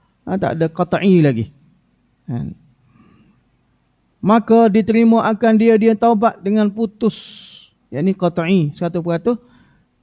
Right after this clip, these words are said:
Ambil daripada mana ni? Dengan dalil yang putus. Dengan ittifaq ulama'. Ha, ni tak ada khilaf. Ulama' semua bersetuju, bersepakat.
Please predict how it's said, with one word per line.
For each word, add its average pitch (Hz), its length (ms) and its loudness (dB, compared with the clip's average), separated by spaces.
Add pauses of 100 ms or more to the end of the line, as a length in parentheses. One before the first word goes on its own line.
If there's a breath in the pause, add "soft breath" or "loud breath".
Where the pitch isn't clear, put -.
(300)
Ambil 160 320 0
daripada 185 240 0
mana 247 260 2
ni? 165 140 2
Dengan 151 340 0
dalil 151 380 0
yang 143 180 -2
putus. 143 540 -6 (1200)
Dengan 175 320 0
ittifaq - 560 -2
ulama'. 135 480 0
Ha, 151 160 -4
ni 196 120 0
tak 196 160 0
ada - 80 0
khilaf. 139 280 -2 (480)
Ulama' 175 400 0
semua 190 240 0
bersetuju, 175 480 0
bersepakat. - 480 -4